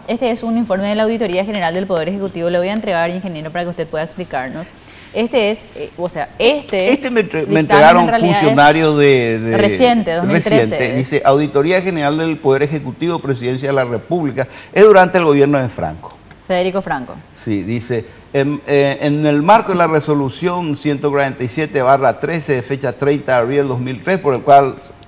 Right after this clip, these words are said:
Speaker 2: reciente este año se autoriza una auditoría especial a la Secretaría de Emergencia Nacional para el ejercicio. Lo que se pregunta a esa auditoría, dice,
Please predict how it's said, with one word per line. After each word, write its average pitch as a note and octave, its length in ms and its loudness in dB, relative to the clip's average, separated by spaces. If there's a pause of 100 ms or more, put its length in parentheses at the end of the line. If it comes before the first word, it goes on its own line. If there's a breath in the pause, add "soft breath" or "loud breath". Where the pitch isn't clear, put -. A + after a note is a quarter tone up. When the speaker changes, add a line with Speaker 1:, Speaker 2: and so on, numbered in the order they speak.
(140)
Speaker 2:
reciente C#4 520 4
este E3+ 180 2
año C#3 200 2
se B2 120 -2
autoriza C3+ 640 2 (320 loud breath)
una D#3+ 320 6
auditoría D3+ 560 8
especial D#3+ 440 6
a D#3 60 10
la C3+ 160 8
Secretaría C3+ 460 4
de D3+ 80 6
Emergencia C#3+ 480 0
Nacional D#3+ 440 4
para D3 140 4
el C3+ 80 4
ejercicio. A#2+ 560 -4 (300 loud breath)
Lo F#3 160 8
que F#3+ 120 6
se G#3 160 6
pregunta G3+ 520 4
a C#3 40 10
esa D3 200 4
auditoría, A#2+ 560 2
dice, F#2 360 -4